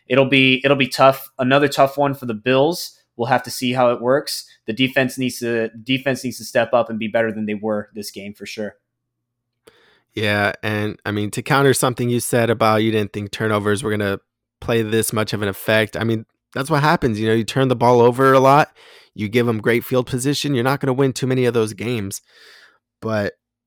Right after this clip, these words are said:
Speaker 2: you know, this is hopefully just one game, and they can move forward and learn from it, and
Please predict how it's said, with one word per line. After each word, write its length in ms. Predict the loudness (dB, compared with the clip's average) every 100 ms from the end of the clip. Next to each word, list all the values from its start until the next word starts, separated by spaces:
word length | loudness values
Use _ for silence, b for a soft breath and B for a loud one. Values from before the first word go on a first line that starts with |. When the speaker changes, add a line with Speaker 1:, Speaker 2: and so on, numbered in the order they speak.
| _
Speaker 2:
you 160 | -4
know, 220 | 0 0 0
this 360 | 0 0 0
is 400 | -2 -2 -6 -10 -2
hopefully 400 | -2 0 0 2
just 240 | 0 -2
one 220 | 0 0
game, 380 | 2 2 2 2
and 320 | 2 2 0
they 100 | 0
can 160 | -2 -2
move 160 | -2 -2
forward 580 | 0 2 4 4 2 -6 -6
and 360 | -4 -2 -2 0
learn 200 | -2 -2
from 220 | -4 0
it, 180 | 0 -2 _ _ _ _ _ _ -12
and 520 | -10 -8 -10 -12